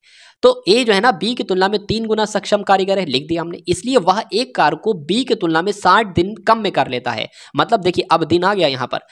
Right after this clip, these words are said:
अब अगर बात करें, मान लेते हैं साथियों, ये इससे साठ दिन पहले, इसको कोई काम दो, इसको कोई काम दो, तो ये साठ दिन पहले काम कर लेगा। मान लेते हैं, जैसे कि अगर ये कोई काम तीस दिन में कर रहा है, तो ये उस काम को साथियों कितने दिन में करेगा? ये उस काम को नब्बे दिन में करेगा, यानी कि साठ दिन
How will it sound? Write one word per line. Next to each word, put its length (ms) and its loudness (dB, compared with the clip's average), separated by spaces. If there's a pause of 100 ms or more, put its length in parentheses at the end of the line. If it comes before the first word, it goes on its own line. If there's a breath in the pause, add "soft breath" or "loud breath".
(180 soft breath)
अब 100 4
अगर 160 4
बात 200 2
करें, 160 0
मान 240 2
लेते 200 0
हैं 40 0
साथियों, 340 0
ये 400 2
इससे 420 0
साठ 340 2
दिन 140 2
पहले, 280 0
इसको 380 2
कोई 160 4
काम 240 2
दो, 120 4
इसको 260 2
कोई 160 4
काम 240 2
दो, 200 4 (160 loud breath)
तो 60 6
ये 120 4
साठ 340 4
दिन 140 -2
पहले 300 -2
काम 200 -2
कर 140 -4
लेगा। 240 2
मान 240 2
लेते 260 -2
हैं, 100 -2
जैसे 140 0
कि 80 -2
अगर 260 2
ये 120 2
कोई 200 2
काम 240 0 (100)
तीस 180 -2
दिन 140 -2
में 120 2
कर 140 0
रहा 200 -4
है, 160 -8 (280 soft breath)
तो 80 8
ये 220 6
उस 200 0
काम 220 2
को 140 -2
साथियों 300 0
कितने 320 0
दिन 140 -2
में 120 -2
करेगा? 260 4
ये 140 2
उस 160 2
काम 220 0
को 120 0
नब्बे 380 0
दिन 140 -10
में 120 -10
करेगा, 300 -8
यानी 200 0
कि 120 0
साठ 440 2
दिन 220 0